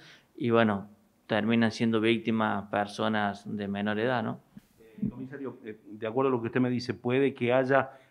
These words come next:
Speaker 2: previamente a esta estafa algún tipo de inteligencia por parte del, del delincuente?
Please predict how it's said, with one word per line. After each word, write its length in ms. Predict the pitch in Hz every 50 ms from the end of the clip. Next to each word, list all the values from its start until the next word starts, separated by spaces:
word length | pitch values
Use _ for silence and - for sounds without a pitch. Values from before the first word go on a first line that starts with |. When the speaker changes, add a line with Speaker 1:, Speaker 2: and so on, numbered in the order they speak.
| _ _ _ _
Speaker 2:
previamente 880 | - 135 147 151 156 156 147 139 135 131 135 143 151 151 143 143 131
a 40 | 135
esta 180 | 135 131 - 123
estafa 360 | 110 - - 139 139 - 127
algún 260 | 117 113 127 131 127
tipo 300 | 127 123 127 127 123 117
de 120 | 107 101 98
inteligencia 840 | 98 95 92 101 92 90 92 90 90 98 113 127 135 - - 131 107
por 180 | 107 92 90
parte 260 | - 104 104 - -
del, 200 | 98 92 92 87
del 200 | 85 87 87 85
delincuente? 680 | 85 90 87 87 87 87 85 - 120 143 151 190 180